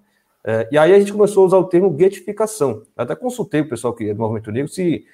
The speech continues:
podia usar esse termo, não, não seria muito agressivo, violento. Ele fala, não, mas é, o sentido é exatamente isso. Você cria um espaço que parece ser acolhedor, ser um espaço popular,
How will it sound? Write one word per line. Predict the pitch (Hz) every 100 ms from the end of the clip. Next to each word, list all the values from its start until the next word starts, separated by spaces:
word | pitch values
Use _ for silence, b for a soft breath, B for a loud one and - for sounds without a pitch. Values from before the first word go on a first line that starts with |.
| b b
podia | - 139 131 180
usar | 113 123
esse | 127 -
termo, | 110 127 165
não, | 175 175
não | 156
seria | 160 151
muito | 156 156
agressivo, | 170 160 - 147 135
violento. | 98 120 101 90 b b
Ele | 131
fala, | 139 208
não, | 269 233
mas | 104 110
é, |
o | 139
sentido | 165 170 240 226
é |
exatamente | 165 147 135 117 98
isso. | - _ _ _
Você | 127 -
cria | - 185 233
um | 269
espaço | 208 - 131 180 - - _ _ _ -
que |
parece | 127 151 147 151 214 214 - 143
ser | 120 - 135 135 127 120
acolhedor, | 131 - 131 120 113 107 131 208 - _ _
ser | 127
um | 113 110 -
espaço | 120 - 131 120
popular, | - 110 160 165 139 175 B